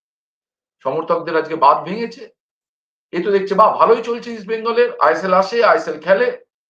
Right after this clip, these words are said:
আর লিগ টেবিলে ওই করে ব্যাস,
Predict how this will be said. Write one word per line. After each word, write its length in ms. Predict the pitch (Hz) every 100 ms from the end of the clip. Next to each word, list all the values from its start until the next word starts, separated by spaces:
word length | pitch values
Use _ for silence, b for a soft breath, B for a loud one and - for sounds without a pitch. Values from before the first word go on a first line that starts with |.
| _ _ _ _ _ _ _ _
আর 440 | - 165 151 - - _ _ _ _ 151
লিগ 220 | 196 185
টেবিলে 280 | 196 196 196
ওই 140 | 190
করে 240 | 190 233 233
ব্যাস, 300 | 170 -